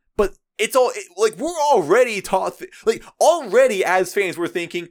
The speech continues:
"What if we trade Bobby Witt Junior? Wow, we could get some crazy prospect value for him, couldn't we?"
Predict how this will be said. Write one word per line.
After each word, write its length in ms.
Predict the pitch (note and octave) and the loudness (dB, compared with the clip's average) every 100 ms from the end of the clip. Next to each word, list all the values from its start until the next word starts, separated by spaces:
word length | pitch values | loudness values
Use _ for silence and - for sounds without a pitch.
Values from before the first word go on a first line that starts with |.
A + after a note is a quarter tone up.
| _ | _
"What 240 | C3 F#3 B4 | -2 0 0
if 100 | A#4+ | -8
we 100 | G4 | -14
trade 340 | - G#3 F#3+ | -8 -4 -2
Bobby 220 | E3+ D#3+ | -2 -4
Witt 160 | D3 D3 | -6 -10
Junior? 480 | C3 D3+ E2 B1+ - _ | -10 -12 -12 -16 -20 _
Wow, 220 | G3+ D4 | -2 -2
we 100 | G3 | -4
could 160 | C4 A3+ | -8 -6
get 260 | G3 E3 | -6 -6
some 260 | A#2 D#3 B2+ | -10 -10 -10
crazy 420 | A2+ E3 D#3+ C3+ | -10 -8 -8 -8
prospect 480 | A2+ B2 F4 G3+ B2 | -8 -6 -6 -8 -8
value 260 | A2 F#2+ F2+ | -6 -6 -6
for 180 | F2 | -10
him, 160 | F2+ E2+ | -12 -12
couldn't 300 | - F#2+ G2 | -12 -12 -10
we?" 280 | G#2+ D3+ | -12 -12